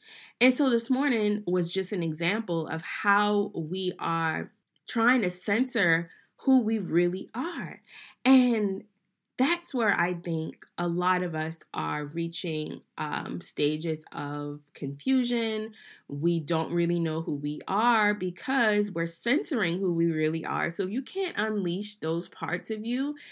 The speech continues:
then how are you really going to continue to grow as an individual? How are you really going to continue to stand apart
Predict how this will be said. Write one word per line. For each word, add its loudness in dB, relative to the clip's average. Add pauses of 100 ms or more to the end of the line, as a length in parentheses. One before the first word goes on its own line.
(140)
then -2
how 2
are 0
you -2
really 0
going -4 (120)
to -2 (240)
continue 0
to -4
grow -2
as -2
an -6
individual? -4
How 0
are 2
you -4
really -2
going -4
to -10
continue -6
to -6
stand -4
apart -4